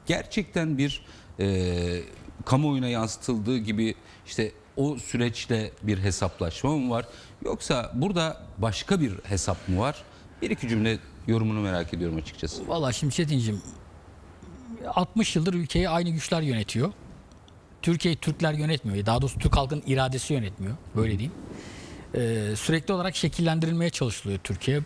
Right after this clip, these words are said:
Speaker 2: Belli güç odaklarının, dış ve iç güç odaklarının, onlarla işbirliği yapan güç odakları tarafından. Ee, işte bugün de neymiş de yirmi sekiz Şubat'ın takipçileriymiş falanmış filanmış yargılayacaklar. E, on iki Eylül'de yargılanıyordu sözüm ona.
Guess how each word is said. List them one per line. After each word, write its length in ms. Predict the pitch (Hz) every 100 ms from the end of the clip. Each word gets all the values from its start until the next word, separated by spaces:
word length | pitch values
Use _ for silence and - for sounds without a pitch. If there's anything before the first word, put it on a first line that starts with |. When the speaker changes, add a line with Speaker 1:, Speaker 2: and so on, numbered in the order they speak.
| - - -
Speaker 2:
Belli 260 | 123 120 123
güç 200 | 123 131
odaklarının, 500 | 117 104 98 95 117
dış 380 | 143 - -
ve 200 | 120 104 -
iç 180 | 131 -
güç 200 | 107 -
odaklarının, 460 | 95 95 98 95 92
onlarla 280 | 110 123 127
işbirliği 200 | 113 113
yapan 240 | 104 110
güç 140 | 117 110
odakları 340 | 98 92 95
tarafından. 380 | - 95 - 156 - - - - - - - - - - -
Ee, 200 | 135 156
işte 280 | 156 208 196
bugün 260 | 208 208
de 220 | 208 208
neymiş 360 | 208 214 202 -
de 60 | 202
yirmi 160 | 185
sekiz 240 | - 180 -
Şubat'ın 500 | 190 175 - 180 175
takipçileriymiş 800 | 165 160 - - 165 165 165 -
falanmış 420 | 160 160 160 151
filanmış 340 | 165 156 147
yargılayacaklar. 600 | 151 147 151 160 147 151
E, 140 | 143 143
on 140 | 156
iki 160 | 190 196
Eylül'de 260 | 196 196
yargılanıyordu 580 | 185 160 139 131 123 123
sözüm 300 | 120 117 120
ona. 180 | 135 190